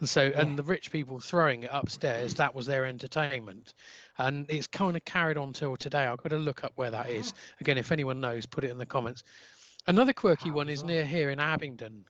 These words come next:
Speaker 1: in Abingdon, where whenever something happens with the royal family, so you have a, usually a birthday or a marriage or something like that,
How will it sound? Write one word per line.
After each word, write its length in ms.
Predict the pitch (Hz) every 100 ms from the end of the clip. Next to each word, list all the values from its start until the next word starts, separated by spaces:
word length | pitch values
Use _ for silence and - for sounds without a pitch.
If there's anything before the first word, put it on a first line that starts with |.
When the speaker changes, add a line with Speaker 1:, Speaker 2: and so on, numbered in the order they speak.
| _ - -
Speaker 1:
in 160 | 151
Abingdon, 460 | 147 156 135 117 117
where 280 | 127 123 123
whenever 320 | 135 147 139
something 360 | - 143 131 127
happens 360 | 110 120 117
with 120 | 127
the 60 | 123
royal 280 | 131 123 117
family, 560 | - 139 131 110 107
so 180 | 113 -
you 200 | 120 120
have 180 | 117 117
a, 160 | 117 110 - - -
usually 320 | - 127 120 120
a 60 |
birthday 680 | 120 135 120 120 - 120 120
or 140 | 113
a 40 | 110
marriage 460 | 120 117 117 113
or 60 | 113
something 260 | - 127 120
like 140 | 117
that, 200 | 120 113